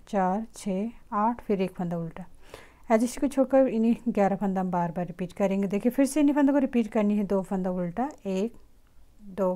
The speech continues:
धागा पीछे, आठ फंदा सीधा, एक, दो, तीन,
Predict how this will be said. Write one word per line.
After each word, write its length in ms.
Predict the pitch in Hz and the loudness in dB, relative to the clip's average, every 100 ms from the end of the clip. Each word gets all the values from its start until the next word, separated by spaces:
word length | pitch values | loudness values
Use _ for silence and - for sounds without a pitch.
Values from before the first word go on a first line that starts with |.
| - - - - - - - | -6 -20 -20 -20 -20 -20 -2
धागा 260 | 226 202 190 | 2 4 2
पीछे, 440 | 214 214 - 269 | 2 -2 2 2
आठ 300 | 269 196 180 | 6 4 4
फंदा 220 | 202 185 | -2 -2
सीधा, 380 | 180 214 208 240 - - - - - - - - - | -2 -2 0 -2 -2 -20 -20 -20 -20 -20 -20 -16 -4
एक, 340 | 208 202 240 - - - - - - - - - - - | 0 0 0 -6 -20 -20 -20 -20 -20 -20 -20 -20 -20 -12
दो, 440 | 214 196 196 208 254 - - - - - - - - - - - | -4 4 6 6 2 -12 -20 -20 -20 -20 -20 -20 -20 -20 -10 -2
तीन, 340 | 202 208 | 2 2